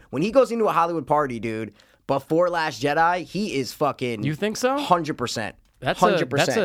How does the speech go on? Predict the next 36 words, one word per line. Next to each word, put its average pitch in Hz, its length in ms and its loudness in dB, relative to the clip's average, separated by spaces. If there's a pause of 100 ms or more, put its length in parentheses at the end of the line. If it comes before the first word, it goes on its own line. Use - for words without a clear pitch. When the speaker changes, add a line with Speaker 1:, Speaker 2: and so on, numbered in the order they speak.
(140)
Speaker 2:
a 120 140 -12
Speaker 1:
He 208 240 0
looks 190 140 2
at 180 80 4
Speaker 2:
interesting 175 160 2
Speaker 1:
Harrison, 190 220 4
Speaker 2:
statement, 135 260 0
dude. 123 80 0
Speaker 1:
he 214 100 2
looks 247 220 0
at 196 80 2
Harrison 196 300 0
Ford 190 220 0
and 190 80 0
goes, 131 200 0
"Jesus 151 480 -6
Christ, 165 340 0
I 135 140 2
wish 135 240 -2
I 127 80 0
had 131 140 0
his 120 100 -8
career." 107 340 -6
Speaker 2:
Probably, 240 240 2
Speaker 1:
No - 80 4
Speaker 2:
yeah. 185 160 4
Speaker 1:
question. 117 380 0
Speaker 2:
But 151 100 0
is 143 80 0
he 113 120 -4
laughed 104 280 -4
Speaker 1:
That's - 140 0
what 240 100 4
I'm 208 60 4
Speaker 2:
at? - 80 0
Speaker 1:
saying. 190 380 0